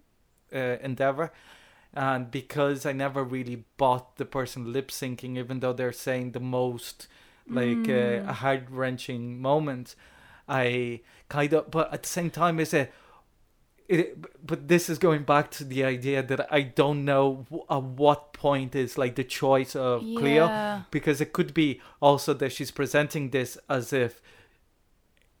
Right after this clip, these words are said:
Speaker 1: you can meet anybody down the street
Speaker 2: Yeah.
Speaker 1: and they have that,
Speaker 2: I
Speaker 1: this past.
Speaker 2: think, it's hard to know though, because everything in this is so deliberate.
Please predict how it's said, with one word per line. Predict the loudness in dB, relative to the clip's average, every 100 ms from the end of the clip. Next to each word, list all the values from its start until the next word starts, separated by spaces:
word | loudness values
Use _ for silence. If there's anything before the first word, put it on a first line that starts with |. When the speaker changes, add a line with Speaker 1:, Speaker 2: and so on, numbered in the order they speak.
| -6
Speaker 1:
you | -2
can | 0 2
meet | 2 0
anybody | -2 -2 0 0
down | 4 4
the | 4
street | 6 6
Speaker 2:
Yeah. | 8 8 6
Speaker 1:
and | 6
they | 4
have | 4 6 6 6
that, | 6 6
Speaker 2:
I | 4
Speaker 1:
this | 4 4 2 -4 -14 2
past. | 8 8 8
Speaker 2:
think, | 6 4 0 -16 -20 -20 -20 -20 -20 -14 -10
it's | -8 -8
hard | -6 0 2 2
to | 4
know | 6 8 6 6 4
though, | 4 2
because | 2 -2 -2 -2 -4 -6 _ _ _ _ -6 0
everything | 2 2 0 0 2
in | 0
this | 0 -4
is | -4
so | -2 -2
deliberate. | -2 -2 -2 -2 0 -4 -4 -16